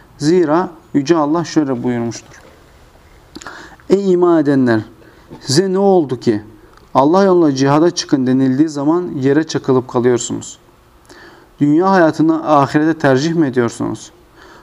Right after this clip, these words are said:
Fakat dünya hayatının faydası ahiretin yanında pek azdır. Eğer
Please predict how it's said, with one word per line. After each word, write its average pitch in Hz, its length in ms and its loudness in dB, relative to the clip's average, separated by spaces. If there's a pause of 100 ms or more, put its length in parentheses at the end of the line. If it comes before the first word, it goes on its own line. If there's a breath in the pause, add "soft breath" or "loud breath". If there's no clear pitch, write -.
(140 loud breath)
Fakat 170 400 0
dünya 160 320 2
hayatının 143 460 2
faydası 127 720 0 (480 loud breath)
ahiretin 139 520 0
yanında 156 600 0
pek 147 200 -2
azdır. 113 420 -2 (640 soft breath)
Eğer 170 300 2